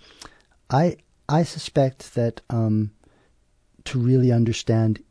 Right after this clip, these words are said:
even the behavior of, of such a simple organism, one needs to view it as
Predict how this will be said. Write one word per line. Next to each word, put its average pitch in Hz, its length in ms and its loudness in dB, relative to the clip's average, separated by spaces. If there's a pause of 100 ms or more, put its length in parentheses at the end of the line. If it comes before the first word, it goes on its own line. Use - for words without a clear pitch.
(200)
even 123 240 0
the 117 60 2
behavior 107 560 -2
of, 101 420 -6
of 104 100 -12
such - 220 -6
a 110 40 -6
simple 104 320 -4
organism, 104 580 -4 (560)
one 107 360 0
needs 110 540 -2
to 107 640 -4 (800)
view 120 520 -2
it 113 300 -6 (480)
as 104 640 -4